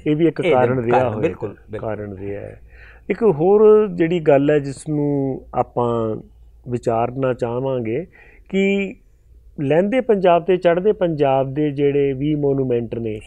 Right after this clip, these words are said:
Speaker 2: ਹਾਂਜੀ।
Speaker 1: ਉਹਨਾਂ ਦੋਨੋਂ ਜਗ੍ਹਾ ਦੇ ਮੋਨੂਮੈਂਟਸ ਨੂੰ ਆਪ ਨੂੰ ਦੇਖਣ ਦਾ ਮੌਕਾ ਪ੍ਰਾਪਤ ਹੋਇਆ?
Speaker 2: ਹਾਂਜੀ, ਮੈਂ ਪਾਕਿਸਤਾਨ ਦੇ ਵੀ ਦੇਖੇ ਨੇ
Speaker 1: ਦੇਖੇ ਨੇ।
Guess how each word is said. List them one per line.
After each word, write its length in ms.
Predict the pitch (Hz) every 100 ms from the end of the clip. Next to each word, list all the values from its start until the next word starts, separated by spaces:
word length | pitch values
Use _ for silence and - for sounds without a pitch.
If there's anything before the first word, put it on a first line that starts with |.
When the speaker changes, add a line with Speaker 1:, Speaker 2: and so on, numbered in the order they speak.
| -
Speaker 2:
ਹਾਂਜੀ। 200 | 143 190
Speaker 1:
ਉਹਨਾਂ 300 | 196 220 214
ਦੋਨੋਂ 560 | 151 135 170 220 254 262
ਜਗ੍ਹਾ 320 | 190 185 196
ਦੇ 100 | 196
ਮੋਨੂਮੈਂਟਸ 540 | 185 185 185 185 -
ਨੂੰ 120 | 185
ਆਪ 220 | 170 156 170
ਨੂੰ 100 | 160
ਦੇਖਣ 300 | 151 151 151
ਦਾ 120 | 151
ਮੌਕਾ 280 | 147 - 143
ਪ੍ਰਾਪਤ 300 | 139 131 139
ਹੋਇਆ? 280 | 135 151
Speaker 2:
ਹਾਂਜੀ, 180 | 98 73 73
ਮੈਂ 200 | 127 120
ਪਾਕਿਸਤਾਨ 500 | - 104 - 117 110
ਦੇ 100 | 120
ਵੀ 100 | 135
ਦੇਖੇ 280 | 131 - -
ਨੇ 80 |
Speaker 1:
ਦੇਖੇ 300 | 127 - 110
ਨੇ। 180 | 101 107